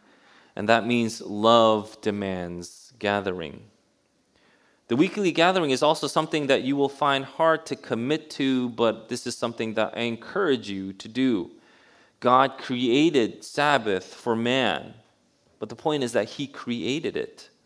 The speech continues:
There are divisions that we see in natural law or nature. The years can be separated by the rotation of the sun. The months can be separated by the rotation of the moon. But the week, you don't see the week in nature.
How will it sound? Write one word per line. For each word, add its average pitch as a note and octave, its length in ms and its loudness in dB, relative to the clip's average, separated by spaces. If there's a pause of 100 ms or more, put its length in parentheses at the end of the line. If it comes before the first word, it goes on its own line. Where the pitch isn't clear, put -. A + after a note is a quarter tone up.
(680)
There C#3 160 4
are C#3+ 100 6
divisions C3 600 2
that G2+ 200 0
we A#2 100 -4
see A2+ 520 -4
in G#2 100 -4
natural A2 440 -2
law F#2 120 -2
or F#2+ 180 -2
nature. A2+ 640 -2 (640)
The A#2+ 100 0
years C#3+ 440 4
can B2+ 160 -2
be A#2 100 -4
separated B2+ 720 0
by A2+ 140 4
the G#2 80 2
rotation G#2+ 560 0
of G2 80 -8
the G2+ 80 -4
sun. C3 520 -2
The A2 100 0
months C3 420 0
can A#2+ 160 -4
be A2+ 80 -8
separated A#2+ 720 -2
by A2+ 140 4
the A2 80 2
rotation A2+ 440 -2
of G#2+ 120 -6
the A#2 60 -6
moon. D#3 420 4 (720)
But C#3 140 -4
the C#3+ 100 4
week, C3+ 420 0
you D3 140 -2
don't G3+ 180 4
see G3 240 -4
the E3 140 4
week C3 640 0
in A2+ 220 -2
nature. B2 540 -2